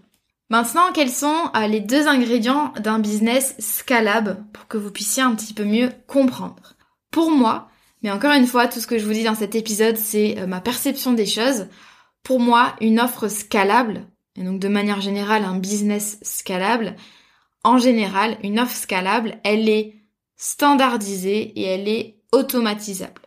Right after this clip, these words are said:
La standardisation, déjà, donc premier ingrédient,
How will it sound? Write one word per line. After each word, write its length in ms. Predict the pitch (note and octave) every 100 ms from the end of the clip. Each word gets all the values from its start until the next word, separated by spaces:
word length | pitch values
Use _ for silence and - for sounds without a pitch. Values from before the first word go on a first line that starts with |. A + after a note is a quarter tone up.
| _ _ _ -
La 200 | G#3+ D#4
standardisation, 840 | D4 E4 C#4+ B3 A#3 A3 A3 C4
déjà, 440 | C4+ A#3+ G3 F#3 - _ _ _ _ _ _
donc 220 | F#3+ F#3
premier 340 | F3 - B3 C4+
ingrédient, 1040 | B3 A3+ A3 G#3 G#3 G#3+ A#3+ C4 C4+ -